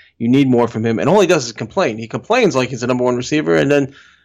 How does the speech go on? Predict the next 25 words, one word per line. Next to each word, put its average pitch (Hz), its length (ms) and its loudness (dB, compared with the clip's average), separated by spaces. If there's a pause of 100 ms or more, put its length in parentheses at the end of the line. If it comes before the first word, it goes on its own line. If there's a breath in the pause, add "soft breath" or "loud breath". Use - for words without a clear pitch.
(120)
think 135 100 -4
he 123 60 -6
put 139 180 0
it 139 80 4
out 127 100 2
last 135 220 2
night 135 100 0
on 131 80 0
Twitter 170 360 -2
that 143 120 -4
for 139 160 -4
a 135 60 -4
guy 147 180 2
that 143 120 2
complains 151 380 -4
a 135 60 -4
lot, 143 340 0
he's - 120 -20
got 135 160 -4
less 143 160 -2
points 147 260 -2
than 139 80 -4
Ted 135 240 0
Ginn 135 180 2
Junior. 120 380 -2